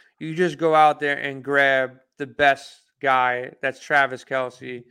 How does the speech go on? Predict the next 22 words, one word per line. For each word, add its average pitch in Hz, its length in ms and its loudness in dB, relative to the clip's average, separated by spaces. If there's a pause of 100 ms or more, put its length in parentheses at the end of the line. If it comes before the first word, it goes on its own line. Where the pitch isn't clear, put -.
(320)
It's 131 140 -12
not 160 260 4
even 160 160 -2
a 156 60 -2
question. 151 500 0
It's 135 220 -8
not 143 180 0
even 139 160 -6
close 139 500 -4
who's 143 240 -10
the 135 80 -8
best 135 300 -2
tight 131 220 0
end. 131 280 -2 (320)
It's 147 160 -6
Travis 143 400 2
Kelce 135 680 -4 (340)
in 156 80 -10
the 170 120 0
entire 156 480 4
league. 143 400 -4
Kittle 175 580 -2